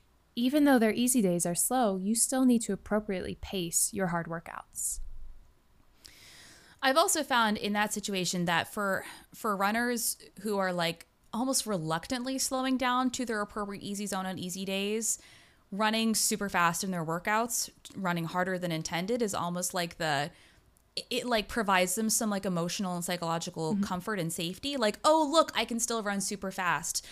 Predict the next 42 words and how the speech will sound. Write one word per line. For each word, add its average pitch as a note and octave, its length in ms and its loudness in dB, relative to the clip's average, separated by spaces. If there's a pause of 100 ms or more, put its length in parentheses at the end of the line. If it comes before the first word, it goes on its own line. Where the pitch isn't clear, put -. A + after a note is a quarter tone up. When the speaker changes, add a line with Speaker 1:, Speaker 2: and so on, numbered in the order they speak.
(120)
Speaker 2:
So, A3+ 160 0
like, G#3 240 2
it G#3 100 2
makes G#3+ 300 -2
it A3 260 -2
okay A3+ 680 2
and G3 200 -2
safe C#4 380 0
for A#3+ 100 -4
me G#3+ 120 -4
to G3 80 -2
run F3+ 180 -4
slow F#3+ 400 0
on F3 120 -2
my E3+ 100 -6
easy C4 340 -4
runs F3 400 0 (240)
because A3 360 0
look C4 280 -4
self, F#3 580 0
like, F3+ 220 -4
my F#3+ 80 -2
ego A#3+ 300 -2
is F#3+ 120 -4
now F3 160 -2
intact E3+ 420 -4
because F#3+ 240 -6
I F3+ 60 -2
have F3+ 220 -2
proven G#3 360 -4
I F3 60 -2
can F3 160 -6
still F#3 260 -4
run E3+ 200 -2
X - 280 -6
Y D#3 200 -4
Z D#3 180 -8
pace D#3 460 -4
on D3 180 -4
my C3+ 140 -8
faster C#3+ 340 -4
days. - 320 -8